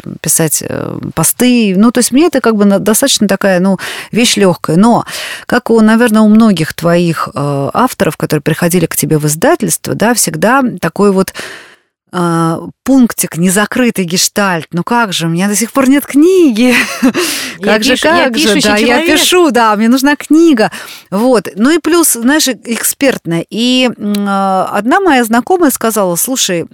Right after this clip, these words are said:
Speaker 1: а, прежде чем ты там соберёшься писать книгу века, великую книгу, а, это время, может быть, не наступит никогда, напиши про то, что ты знаешь». А, ну, например, в тот момент я вела там курс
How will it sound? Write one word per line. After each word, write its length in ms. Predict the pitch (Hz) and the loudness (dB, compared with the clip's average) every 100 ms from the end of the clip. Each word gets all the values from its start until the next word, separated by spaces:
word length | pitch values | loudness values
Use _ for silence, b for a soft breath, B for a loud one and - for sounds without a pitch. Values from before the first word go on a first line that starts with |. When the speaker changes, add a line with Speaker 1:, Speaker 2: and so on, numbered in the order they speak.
| 180 | -10
Speaker 1:
а, 280 | 170 170 170 | -8 -6 -8
прежде 300 | - 190 233 | -4 -4 -2
чем 240 | 220 220 202 | -4 -4 -4
ты 80 | 190 | -6
там 180 | 185 | -6
соберёшься 520 | 175 190 196 202 - - | -6 -6 -4 -4 -6 -10
писать 320 | 165 185 165 | -8 -8 -8
книгу 360 | - 190 170 170 | -6 -4 -2 -4
века, 560 | 196 339 - 147 143 - | -2 -4 -4 -6 -8 -8
великую 560 | 156 180 180 160 156 | -6 -4 -6 -6 -8
книгу, 580 | - 208 349 262 151 - - | -6 -4 -4 -4 -8 -8 -8
а, 260 | 156 - | -8 -6
это 220 | 180 175 | -8 -8
время, 500 | 170 160 170 208 180 | -10 -10 -4 -2 0
может 280 | 165 170 160 | -2 -4 -6
быть, 100 | 160 | -8
не 100 | 190 | -4
наступит 440 | 190 - 185 165 175 | -2 -4 -6 -6 -4
никогда, 420 | 180 190 233 330 B B B B | -4 -2 0 -2 B B B B
напиши 380 | 220 311 - 427 | 0 0 0 0
про 200 | 285 240 | 0 -2
то, 180 | 330 349 | 0 -2
что 180 | - 196 | -4 -4
ты 160 | 262 | -2
знаешь». 760 | 240 214 202 180 147 - - - B B B | 2 2 4 0 -2 -4 -6 -8 B B B
А, 360 | - 175 170 165 | -4 -2 0 -2
ну, 240 | 156 220 269 | -2 2 2
например, 500 | 254 - 226 180 147 | 2 2 0 0 -2
в 60 | |
тот 180 | 269 - | -4 0
момент 400 | 233 247 330 302 | 0 2 2 0
я 420 | 202 208 220 196 170 | -2 0 0 -2 -4
вела 400 | 170 175 214 220 | -8 -4 -2 -2
там 540 | 175 165 143 98 147 | -4 -4 -8 -14 -16
курс 320 | - 240 226 | -8 -6 -6